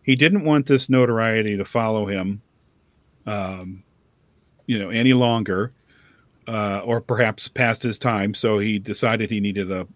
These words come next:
plausible story, uh, to, to explain this away. That's, that's kind of the way I look at it. It's like, well, I don't know. And i-, if, you know, if you don't know an iguana from a frogman, maybe it,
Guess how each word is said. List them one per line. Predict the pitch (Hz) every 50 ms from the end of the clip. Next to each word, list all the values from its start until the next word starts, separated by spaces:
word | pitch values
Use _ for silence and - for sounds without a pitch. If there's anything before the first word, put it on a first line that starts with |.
| _ _ _ _ _ -
plausible | - - 123 113 110 107 101 98 90 98 92
story, | - - 117 107 95 90 85 80 80 - _ _ _ _ _ _ _ _ _ _ _ _ _ _ _ _ -
uh, | 98 98 95 92 90 87 85 82 80 87 - _ _ _ _ -
to, | - 104 82
to | - _ - 120 95
explain | 92 - - - 113 101 98
this | 90 - -
away. | 95 92 92
That's, | 101 147 165 - -
that's | - 151 131 - - -
kind | - 175 165 151
of | 131
the | 120
way | 110 110 110
I | 110 113 104
look | 95 98 95 -
at | 98 95 90 90
it. | 90 95 113 113
It's | 107 -
like, | 117 117 -
well, | - - 214 220 220 214 214 208 202 196 196 - _ _ _ _ _ _ _ _ _ _ 170
I | 175 180 170
don't | 160 151 143 135 131
know. | 127 127 117 104 98 101 98 - - - - _ _ -
And | 139 151 156 151 -
i-, | 165 165 147 139
if, | - 165 135 - - - - -
you | 196 185
know, | 139 98 110
if | 127 - - - _ _ _ -
you | 117
don't | 131 131 131 123
know | 127 120 117
an | 113 107
iguana | 107 101 117 113 113 117 120 113 110 107
from | - 117 107 107 107 101
a | 98
frogman, | - - 117 110 113 117 104 104 104 107 117 127 117
maybe | 110 120 120 120 120 117
it, | 113 110